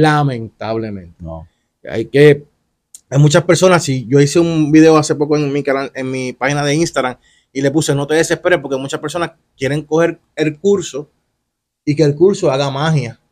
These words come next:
Speaker 2: No.
Speaker 1: Y lamentablemente esto no funciona. Hay etapas,
Speaker 2: Sí.
Speaker 1: ¿ves? Hay etapas de, de, de, de preparación, hay etapas de madurez. Hay muchas personas que tienen preparación, pero no tienen madurez.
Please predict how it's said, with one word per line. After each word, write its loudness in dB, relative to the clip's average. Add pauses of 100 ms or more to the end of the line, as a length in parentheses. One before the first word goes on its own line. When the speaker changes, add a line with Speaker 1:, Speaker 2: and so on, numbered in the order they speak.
Speaker 2:
No. -10
Speaker 1:
Y -2
lamentablemente -2
esto -8
no -4
funciona. -6 (220)
Hay 6
etapas, 0 (200)
Speaker 2:
Sí. -16
Speaker 1:
¿ves? -2
Hay 0
etapas 0
de, 0
de, -2
de, -4
de -6
preparación, -2
hay 0
etapas 0
de -2
madurez. -8 (320)
Hay -8
muchas -2
personas -2
que 0
tienen -4
preparación, 0
pero -2
no -4
tienen -2
madurez. -4